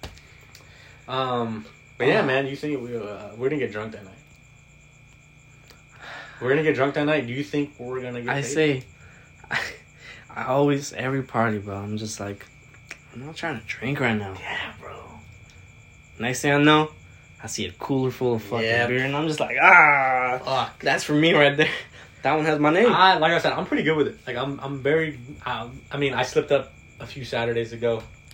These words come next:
Speaker 2: Yeah.
Speaker 1: But I would say I have, like, a ninety-eight percent success rate in, like, drinking to a level where, like, I get loose and I have a good time,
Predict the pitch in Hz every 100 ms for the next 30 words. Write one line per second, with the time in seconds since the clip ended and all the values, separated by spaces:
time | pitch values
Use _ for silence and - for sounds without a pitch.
0 | - 311 302 311 - 330 - 202 - 190
1 | 165 233 160 - - - - - - -
2 | - 151 165 175 - 170 160 160 143 135
3 | 127 123 123 131 139 139 135 131 127 120
4 | - 113 117 110 - 117 - 113 - 110
5 | 107 104 104 98 - - - - 123 143
6 | 160 160 147 151 135 135 131 127 117 117
7 | 123 123 131 117 127 147 127 113 117 113
8 | 117 113 123 139